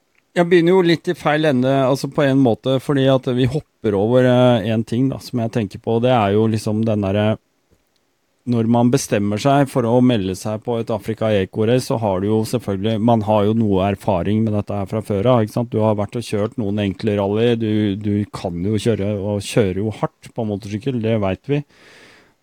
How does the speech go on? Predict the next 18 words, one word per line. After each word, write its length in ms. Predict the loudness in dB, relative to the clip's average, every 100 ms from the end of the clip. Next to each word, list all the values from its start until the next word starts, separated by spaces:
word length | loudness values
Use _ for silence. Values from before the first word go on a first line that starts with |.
| _
Ehm, 560 | 0 4 4 4 2 -2 _ _ _ _ _ _ _ _ _ _
men, 400 | 0 4 4 2 0 _
men 340 | 0 2 2 -2 _ _ _ _ _ _ _
den 460 | -4 2 4 4
där, 440 | 2 2 2 2 0
eh, 60 | -2 -10 _ _ _ _ _ _ _ _ _ _ _
du 180 | 2 4
loggar 500 | 4 2 -2 -2 0
bara 280 | 0 0
på 360 | -4 -2 0 0
nett, 540 | -2 -4 -10 -20 -18 -8
in 220 | -2 -2
på 120 | 0
nettsidan 640 | -2 -4 -6 -4 0 0 0
och, 540 | 0 0 2 2 0
och 160 | -2 -2
liksom 320 | -2 -2 -4
prövar 280 | -2 -2 -2